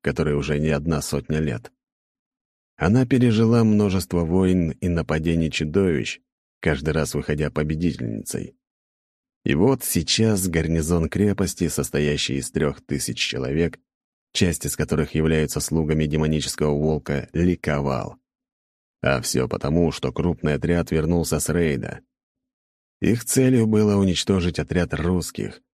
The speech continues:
что проник на территорию Орды. Вот только воины не только разбили отряд, но и пленили его. И это очень странно, ведь воины Орды редко берут пленников из русских солдат.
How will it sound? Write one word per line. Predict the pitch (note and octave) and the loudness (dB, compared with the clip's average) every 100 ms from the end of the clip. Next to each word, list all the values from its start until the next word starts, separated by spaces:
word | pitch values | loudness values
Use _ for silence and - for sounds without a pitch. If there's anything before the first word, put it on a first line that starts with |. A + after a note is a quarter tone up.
| - | -16
что | - - | -6 -4
проник | - D2+ D2 | 0 -2 -2
на | - | -4
территорию | - D2 D#2 D2 D2+ | -2 -2 0 0 0
Орды. | D#2 D2+ G#1+ - _ _ _ _ _ _ | -2 -2 -4 -8 _ _ _ _ _ _
Вот | - B1 - | -4 -2 -2
только | - C2 C#2 | -2 0 0
воины | E2+ F2+ F2+ E2+ | 4 4 4 2
не | D#2+ | 2
только | - A#2+ A2 G#2+ | 2 2 4 2
разбили | G2+ F2 F#2+ F#2+ | 2 2 2 4
отряд, | F2 E2 F#2+ E2+ - - - | 2 2 2 0 -4 -12 -2
но | D2 F2 F#2+ | 2 4 2
и | |
пленили | F#2 G#2+ A2+ B2+ F2+ | 2 2 4 4 2
его. | A#1+ G#1 G#1 - _ _ _ _ _ _ - | 0 -4 -8 -12 _ _ _ _ _ _ -4
И | |
это | C#2 C2 D2 | 0 0 0
очень | D2+ F2+ | 0 -2
странно, | - B2+ C#3 A2+ C#2 | -2 0 2 2 0
ведь | C2 C2 | -2 -4
воины | D2 D#2+ E2 D#2+ | 0 2 2 2
Орды | D#2 E2 E2+ | 0 2 2
редко | F#2 B2 - E2+ | 2 0 0 -2
берут | D#2 D2+ - | 0 -2 -2
пленников | F2 D#2+ D#2 D2+ D2+ D#2+ | 0 2 0 -2 -2 -2
из | D#2 | 0
русских | F2 D#2+ D2+ - | 0 -2 -4 -4
солдат. | E2 F#2+ E2+ - | -2 0 -2 -4